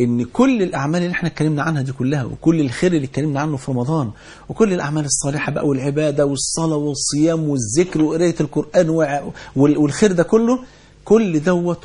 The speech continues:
والله الذي لا إله غيره لن يقبل منه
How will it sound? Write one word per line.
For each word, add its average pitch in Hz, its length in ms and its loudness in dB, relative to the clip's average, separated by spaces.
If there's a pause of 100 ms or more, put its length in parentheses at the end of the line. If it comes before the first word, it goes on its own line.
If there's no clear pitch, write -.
والله 139 600 0
الذي 135 600 -2
لا 165 280 -2
إله 147 420 0
غيره 135 400 0 (340)
لن 160 340 4
يقبل 139 600 2
منه 143 520 0